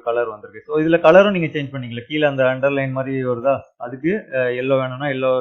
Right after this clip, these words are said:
சூஸ் பண்ணிக்கலாம், கிரீன் வேணும்னா கிரீன் சூஸ் பண்ணிக்கலாம். இங்க எனக்கு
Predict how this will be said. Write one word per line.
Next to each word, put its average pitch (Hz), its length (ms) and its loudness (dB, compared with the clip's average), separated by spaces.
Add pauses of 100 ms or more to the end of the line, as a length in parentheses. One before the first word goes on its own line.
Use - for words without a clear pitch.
(100)
சூஸ் 131 200 -14
பண்ணிக்கலாம், 139 380 -12
கிரீன் 135 200 -6
வேணும்னா 127 320 -12
கிரீன் 123 260 -14
சூஸ் 113 220 -14
பண்ணிக்கலாம். 107 360 -16 (840)
இங்க 190 120 4 (120)
எனக்கு 160 220 2